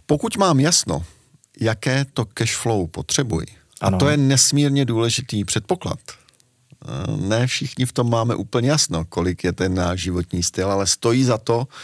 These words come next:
Speaker 1: to dát dohromady. Já když mám třeba čtyřnásobek toho cash flow, než potřebuju pro svoje potřeby, tak už nepotřebuji tu daň navíc platit. Takže
Speaker 2: Rozumím.
Speaker 1: když už mám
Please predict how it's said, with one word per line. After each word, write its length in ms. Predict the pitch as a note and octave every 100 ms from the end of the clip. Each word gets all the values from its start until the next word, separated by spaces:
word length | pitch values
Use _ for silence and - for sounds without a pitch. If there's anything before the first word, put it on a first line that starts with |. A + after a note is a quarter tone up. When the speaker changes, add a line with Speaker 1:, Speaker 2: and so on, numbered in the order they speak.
| - -
Speaker 1:
to 120 | -
dát 180 | G#2+ B2
dohromady. 640 | G#2 F2 E2+ E2 D#2+ A#2+ - - - - - - - _
Já 220 | - A#2+ A2+
když 200 | A#2+ -
mám 280 | C#3 C3 - - -
třeba 220 | - B2 G#2
čtyřnásobek 800 | - C3 A#2+ D3 C3 C#3 C3+ C3+
toho 220 | C#3 C3+
cash 200 | C3+ A#2+
flow, 160 | C3 A#2+
než 160 | A#2+
potřebuju 760 | - G#2+ - A2+ A#2 B2 A#2+ B2 _ _
pro 160 | - G2+
svoje 380 | - - A2 A#2
potřeby, 580 | F#2+ - - E2 E2 F2 F#2 _ _ _ _ _
tak 200 | - F2+
už 160 | G2 -
nepotřebuji 1040 | F#2+ F#2+ G2 - G2 F#2+ G2 F#2+ F#2+ F#2+ F#2 _ _ _ - _ _ _ _ _ _ _ _
tu 120 | A2+
daň 260 | G#2 G#2 G2
navíc 340 | F#2+ F#2+ F2+
platit. 420 | - E2+ E2 - - - - _ _ _ _ _ _
Takže 200 | G3+ F3
Speaker 2:
Rozumím. 400 | F3 F3 G2+ G2 - -
Speaker 1:
když 180 | A2+ F3
už 160 | D#3+
mám 420 | - D3+ D3+ D3